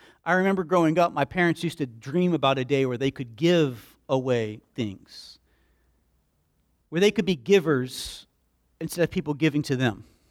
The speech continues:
My dad broke down to me a couple of weeks ago, I think it was, was re-, reminiscing about the time he was at Walmart and the lady was struggling to pay her Christmas <laughs> gift, or Christmas, uh, dinner, wasn't it? Or food.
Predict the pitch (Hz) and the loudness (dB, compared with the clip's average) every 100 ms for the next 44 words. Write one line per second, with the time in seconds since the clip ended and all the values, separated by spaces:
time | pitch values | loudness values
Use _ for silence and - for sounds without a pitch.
0 | _ _ _ _ _ _ _ _ _ _ | _ _ _ _ _ _ _ _ _ _
1 | _ - 170 185 190 180 151 190 151 165 | _ -4 0 4 4 4 4 2 4 2
2 | 170 - 165 156 170 151 139 160 - 147 | 2 -2 -4 0 0 -2 -2 -4 -4 0
3 | 135 131 139 135 127 135 127 - _ - | 0 0 -2 -6 -4 -4 -4 -6 _ -20
4 | 160 - 160 190 180 165 190 - 165 147 | -18 -8 0 2 4 4 2 2 0 0
5 | 147 143 - 147 147 160 160 131 - 165 | -2 -2 0 0 0 2 0 0 2 2
6 | 156 131 160 151 117 95 - _ _ _ | 2 2 2 4 0 -4 -10 _ _ _
7 | _ _ - 135 127 147 160 135 120 - | _ _ -12 -6 -2 0 0 -2 -6 -8
8 | - - 139 170 160 160 147 - 156 139 | -12 -6 0 2 2 0 0 -2 2 2
9 | 131 123 _ - 135 180 160 151 139 - | 0 -8 _ -18 -6 -4 -4 -4 -6 -4
10 | - 135 127 165 185 143 - - - 131 | -4 -4 -6 -4 -4 -4 -12 -14 -4 -2
11 | 127 135 139 143 107 123 156 - - 127 | -2 -6 -2 -2 -2 -6 -8 -10 -16 -10
12 | 131 113 | -10 -10